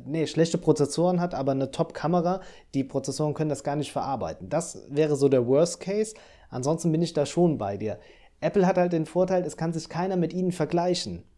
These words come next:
Also sie sind in ihrer eigenen Bubble. Also sie können, da kann, der M eins kann in der Theorie der letzte Müll sein, solange das aber mit der Software gut läuft,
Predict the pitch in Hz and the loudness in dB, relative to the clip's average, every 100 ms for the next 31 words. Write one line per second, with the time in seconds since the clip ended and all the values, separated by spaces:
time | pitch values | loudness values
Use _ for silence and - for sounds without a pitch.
0 | _ _ _ - 139 135 131 151 185 160 | _ _ _ -6 -2 0 2 2 4 2
1 | 139 123 160 151 139 131 151 113 - 127 | 0 0 0 0 0 0 0 -2 -4 -4
2 | 135 151 170 180 190 - - - 143 139 | -2 -2 0 0 0 -8 -20 -4 -2 0
3 | 180 190 170 160 156 156 208 208 - 185 | 0 2 2 2 0 -2 -2 -2 -2 0
4 | 165 151 156 143 175 175 160 190 - 185 | 2 2 2 2 2 2 2 -2 2 4
5 | 180 - 139 143 196 254 220 104 123 185 | 4 0 -2 4 4 4 0 -4 -2 -2
6 | 160 143 170 180 160 139 131 127 131 - | 0 2 2 0 0 -2 -2 -2 -2 0
7 | 226 - 123 117 120 113 113 143 202 | 0 2 0 0 -4 0 2 4 2